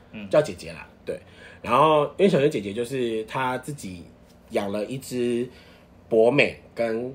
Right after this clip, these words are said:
Speaker 2: 贵宾，就是 Kimi 的爸妈。
Speaker 1: 嗯。
Speaker 2: 然后那个时候就想说没有要，那个时候小娟姐姐在养 Kimi 的爸妈的时候，没有想过他们两个会搞上。
Speaker 1: 嗯。
Speaker 2: 因为她也没有刻意让他们结扎啦，就是想说这个自然发展顺其自然，如果有的话就是缘分。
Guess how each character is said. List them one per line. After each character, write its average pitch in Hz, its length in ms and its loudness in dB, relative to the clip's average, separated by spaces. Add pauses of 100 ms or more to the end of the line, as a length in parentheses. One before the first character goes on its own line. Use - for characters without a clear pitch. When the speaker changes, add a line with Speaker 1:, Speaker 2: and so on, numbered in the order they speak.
(160)
Speaker 2:
贵 113 160 2
宾， 95 260 -10 (140)
就 131 100 -8
是 131 100 -4
Kimi 135 260 -4
的 101 80 -2
爸 113 160 -4
妈。 95 260 -8 (160)
Speaker 1:
嗯。 104 420 -14
Speaker 2:
然 135 160 2
后 165 440 4 (100)
那 254 100 8
个 208 120 8
时 202 100 6
候 190 140 8
就 180 240 2
想 98 280 -6
说 110 520 -2
没 107 160 -4
有 107 160 0
要， 113 200 -6 (460)
那 214 80 10
个 202 60 8
时 208 60 6
候 214 40 6
小 147 100 2
娟 165 160 0
姐 156 80 -2
姐 110 140 -4
在 143 140 2
养 104 260 -4 (580)
Kimi 175 220 0
的 120 140 2
爸 127 180 0
妈 123 160 -2
的 117 80 0
时 107 140 -8
候， 120 200 0
没 110 120 -2
有 113 160 0
想 92 240 -8
过 104 200 -6
他 117 140 -10
们 104 140 -8
两 85 140 -14
个 90 80 -16
会 92 460 -12 (760)
搞 - 200 -8
上。 - 240 -2 (380)
Speaker 1:
嗯。 113 380 -12 (500)
Speaker 2:
因 185 140 4
为 226 100 10
她 214 140 6
也 156 80 4
没 180 80 2
有 156 60 0
刻 - 140 -6
意 165 100 0
让 151 120 0
他 160 80 -2
们 127 100 -2
结 92 220 -12
扎 87 300 -10
啦， 90 200 -16
就 117 120 -12
是 127 40 -8
想 101 120 -10
说 113 100 -8
这 127 100 -6
个 127 100 -6
自 127 180 -10
然 101 160 -8
发 110 160 -14
展 104 100 -12
顺 120 160 -10
其 95 80 -12
自 92 120 -12
然， 104 60 -12
如 113 100 -6
果 156 60 0
有 131 140 0
的 95 80 -10
话 131 140 -8
就 120 100 -10
是 135 60 -10
缘 98 260 -10
分。 - 240 -6